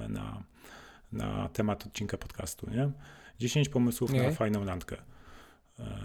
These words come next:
Speaker 2: Mhm.
Speaker 1: i takie, to protip od tego, od Milka Burnejko. Pozdrawiamy.
Speaker 2: Mhm.
Speaker 1: <laughs> No i tyle. Potem, potem robię te pięć minut medytacji,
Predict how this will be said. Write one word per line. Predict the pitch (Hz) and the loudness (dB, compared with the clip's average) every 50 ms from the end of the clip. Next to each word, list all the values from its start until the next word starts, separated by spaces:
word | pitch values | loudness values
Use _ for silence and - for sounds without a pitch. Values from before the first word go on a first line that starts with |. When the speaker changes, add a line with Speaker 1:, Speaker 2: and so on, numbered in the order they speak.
| 101 104 101 104 104 104 107 110 113 - - - - - | -6 -6 -6 -8 -8 -8 -10 -10 -12 -12 -14 -10 -4 -2
Speaker 2:
Mhm. | 117 104 95 113 143 | 0 0 0 0 -2
Speaker 1:
i | 127 | -2
takie, | - 127 117 - 110 104 | 0 0 0 2 0 2
to | - - 151 127 - - - - - - _ _ _ - - - | 6 6 6 6 6 2 -10 -20 -20 -20 _ _ _ -20 -10 -2
protip | - 113 120 117 - - - - | 4 6 6 6 6 4 -2 0
od | 117 101 - - | -2 -4 -2 0
tego, | - 101 95 92 98 | 0 0 0 0 -2
od | 104 104 101 98 | -2 -2 -2 -2
Milka | 98 95 - - - 113 | -2 -4 -4 -4 -6 -4
Burnejko. | 104 98 92 95 - 92 - - - 123 120 - - - - - - - - - - _ _ _ _ | -4 -4 -4 -4 -4 -4 -4 -2 -2 -2 -2 -4 -8 -20 -20 -20 -20 -20 -20 -20 -20 _ _ _ _
Pozdrawiamy. | - 113 101 92 - 98 - 92 98 107 131 | 0 0 0 2 2 0 0 2 4 4 6
Speaker 2:
Mhm. | 131 123 - 151 - | 8 10 10 10 10
Speaker 1:
<laughs> | - - - - - - - - - - - 151 | 10 6 0 -2 -6 -8 -10 -14 -14 -6 0 4
No | 175 | 4
i | 208 | 6
tyle. | 208 240 226 151 123 | 8 10 10 10 10
Potem, | - 143 139 - 139 131 131 127 127 127 123 120 | 8 6 4 4 6 4 4 4 2 2 0 0
potem | - - - - 131 131 | 0 0 4 4 6 6
robię | 131 120 123 117 | 6 6 4 4
te | - 117 | 2 0
pięć | - 131 117 - - | 0 0 0 2 2
minut | 123 117 - - | 0 0 0 0
medytacji, | 110 104 110 110 - 175 175 - - - 185 180 180 | 0 0 2 4 4 4 4 4 2 2 4 4 4